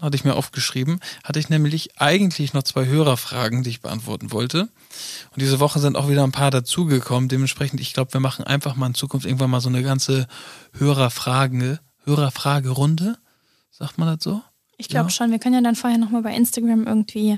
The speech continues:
Speaker 2: eine kleine Fragerunde machen, was die Leute interessiert, und dann beantworten wir
Speaker 1: Genau.
Speaker 2: alles einmal
Speaker 1: Können wir mal eine ganze,
Speaker 2: ausführlich.
Speaker 1: können wir mal so eine Folge machen.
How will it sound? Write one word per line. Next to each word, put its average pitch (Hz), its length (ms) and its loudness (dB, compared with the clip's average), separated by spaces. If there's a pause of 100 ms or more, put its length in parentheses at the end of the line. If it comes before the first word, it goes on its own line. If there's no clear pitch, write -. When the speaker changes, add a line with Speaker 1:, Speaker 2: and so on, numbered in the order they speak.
(400)
Speaker 2:
eine 233 100 2
kleine 226 280 2
Fragerunde 220 640 -2
machen, 220 480 -2
was 220 180 -4
die - 100 -6
Leute 208 300 -4
interessiert, 226 540 -4
und 208 100 -4
dann 196 140 -2
beantworten 190 500 -6
wir 196 80 -14
Speaker 1:
Genau. 131 160 0
Speaker 2:
alles 190 140 -4
einmal 202 340 -8
Speaker 1:
Können 123 180 -2
wir 120 60 0
mal 117 140 2
eine 120 100 2
ganze, 120 160 2
Speaker 2:
ausführlich. - 340 0 (380)
Speaker 1:
können 120 160 -2
wir 117 60 0
mal 113 180 -2
so 117 100 -4
eine 113 100 -2
Folge 117 320 0
machen. 139 380 2